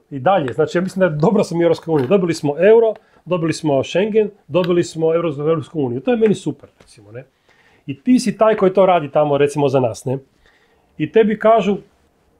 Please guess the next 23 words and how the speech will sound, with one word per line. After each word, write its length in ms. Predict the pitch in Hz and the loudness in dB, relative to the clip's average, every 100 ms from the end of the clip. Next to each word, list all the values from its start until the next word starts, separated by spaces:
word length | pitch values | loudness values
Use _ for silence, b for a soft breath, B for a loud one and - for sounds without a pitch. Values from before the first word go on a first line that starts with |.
| _ | _
i 60 | 123 | -6
ti 100 | 214 | -2
si 140 | - | 2
ambiciozan, 320 | 269 254 131 113 | 4 4 0 -6
možda 200 | 127 123 | -6 -2
želiš 200 | 160 160 | -2 -2
biti 180 | 185 190 | -2 0
nešto 200 | 196 185 | -2 0
u 40 | |
Europi. 280 | 175 170 120 - _ _ _ _ | 0 -2 -4 -20 _ _ _ _
I 60 | 120 | -10
tebi 200 | 156 151 | -8 -4
kažu, 220 | 185 160 | -2 0
„Gle, 200 | 156 151 104 _ _ _ - | 2 0 -2 _ _ _ -8
ne 260 | 123 151 | 0 2
možeš 340 | 185 165 147 - | 4 2 -2 -2
preživjeti, 640 | 143 113 120 165 147 110 - | -2 -2 0 0 0 -4 -4
apsolutno, 800 | 151 165 - 143 135 135 135 117 | 0 0 -2 -4 -2 -2 -4 -2
ono, 140 | 131 | -2
uništit 280 | 127 143 131 | -2 -4 -6
ćemo 220 | - 139 | -4 -4
te 220 | 156 180 160 | -2 -2 -2
ili 320 | 165 139 110 | -2 -2 -4